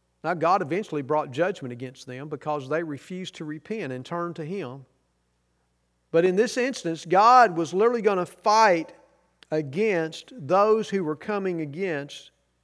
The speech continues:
his people. We have this picture of God being like a hovering bird over his people. That, that's a picture of his protection and his love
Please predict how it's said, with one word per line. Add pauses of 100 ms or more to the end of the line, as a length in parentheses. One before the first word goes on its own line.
(200)
his
people. (1600)
We
have
this
picture
of
God
being
like
a
hovering
bird (500)
over
his
people.
That,
that's
a
picture
of
his
protection
and
his
love